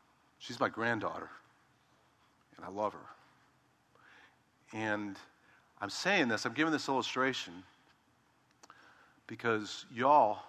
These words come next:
you're family too.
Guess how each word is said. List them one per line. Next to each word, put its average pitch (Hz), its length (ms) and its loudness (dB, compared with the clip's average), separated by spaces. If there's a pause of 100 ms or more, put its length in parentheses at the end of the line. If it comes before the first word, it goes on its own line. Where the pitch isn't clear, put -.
(2500)
you're 143 140 4
family 104 400 -2
too. 113 260 -4